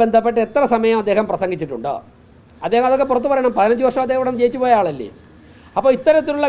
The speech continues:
വിഷയങ്ങളൊക്കെ തന്നെ സജീവ ചർച്ചയാവും ഈ തെരഞ്ഞെടുപ്പിൽ. മറ്റൊന്ന്, എനിക്ക് എൽ ഡി എഫിൻ്റെ പ്രവർത്തകരിവിടെ ഉണ്ട്. അവർ കഴിഞ്ഞ പത്ത് പതിനഞ്ച് വർഷമായിട്ട് അരിവാളിൽ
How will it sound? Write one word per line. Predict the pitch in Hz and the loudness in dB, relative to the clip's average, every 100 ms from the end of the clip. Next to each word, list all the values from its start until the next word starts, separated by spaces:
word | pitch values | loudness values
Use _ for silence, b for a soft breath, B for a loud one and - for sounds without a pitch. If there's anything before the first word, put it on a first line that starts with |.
| 233 | -2
വിഷയങ്ങളൊക്കെ | 247 262 262 233 214 | -2 0 0 -2 -4
തന്നെ | 233 233 | -4 -2
സജീവ | 202 196 254 262 254 | -4 -4 -4 -4 -2
ചർച്ചയാവും | 180 170 233 185 151 190 - - - - - - - - - - - - - - - - | -6 0 0 2 0 -6 -12 -20 -20 -20 -20 -20 -20 -20 -20 -20 -20 -20 -20 -20 -16 -6
ഈ | 226 | -4
തെരഞ്ഞെടുപ്പിൽ. | - 185 151 - 95 - - - - - - - - - - - - - - - - - - - - - | -2 -2 -2 -4 -14 -20 -20 -20 -20 -20 -20 -20 -20 -20 -20 -20 -20 -20 -20 -20 -20 -20 -20 -20 -20 -10
മറ്റൊന്ന്, | 165 180 214 220 | -8 -4 0 0
എനിക്ക് | 226 233 226 - 180 | 4 4 4 -2 -4
എൽ | 185 | 0
ഡി | 226 | 0
എഫിൻ്റെ | 233 233 233 214 - - - - - - - - - - - - - - | 0 0 -2 -2 -10 -20 -20 -20 -20 -20 -20 -20 -20 -20 -20 -20 -20 -8
പ്രവർത്തകരിവിടെ | 196 202 196 233 220 190 147 | -2 -2 0 -2 0 -2 -4
ഉണ്ട്. | 147 - - b b b 139 | -6 -8 -14 b b b -8
അവർ | 170 208 233 233 | -2 0 0 -2
കഴിഞ്ഞ | 185 196 214 214 202 190 | -4 -4 -4 -4 -4 -6
പത്ത് | 180 | -4
പതിനഞ്ച് | 208 214 220 | -4 -2 0
വർഷമായിട്ട് | 214 220 208 202 196 | -2 -4 -6 -4 -4
അരിവാളിൽ | 180 202 214 220 214 - - 208 | -2 -2 0 -2 -6 -16 -18 -8